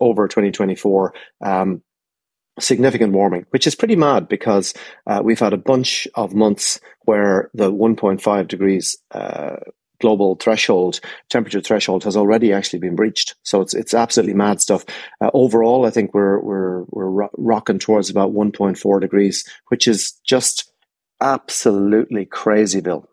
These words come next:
because we were tracking one point two degrees a year ago, and we've, we've had this sudden jump. Uh, and, you know, every fraction of a degree, they don't sound like a lot, but each of those, uh, fractions of a degree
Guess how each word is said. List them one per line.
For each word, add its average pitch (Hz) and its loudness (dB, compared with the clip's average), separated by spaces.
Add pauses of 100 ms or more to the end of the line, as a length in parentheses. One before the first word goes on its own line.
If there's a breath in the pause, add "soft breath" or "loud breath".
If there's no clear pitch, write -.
because 95 -2
we 104 2
were 120 4
tracking 117 0
one 107 4
point 98 0
two 139 2
degrees 101 0
a 92 -2
year 104 4
ago, 87 -4 (280)
and 95 0 (300 loud breath)
we've, 98 -2
we've 98 -2
had 107 0
this 104 -2
sudden 101 0
jump. 113 0 (420 loud breath)
Uh, 101 0
and, 113 2 (400 soft breath)
you 120 4
know, 113 4
every 143 2
fraction 131 0
of 98 0
a 98 -4
degree, 110 2
they - 0
don't 123 2
sound 123 0
like 95 0
a 95 2
lot, 104 0
but 101 -2
each 131 -2
of 104 0
those, 98 0
uh, 92 -6
fractions 101 -4
of 85 -10
a 87 -6
degree 95 2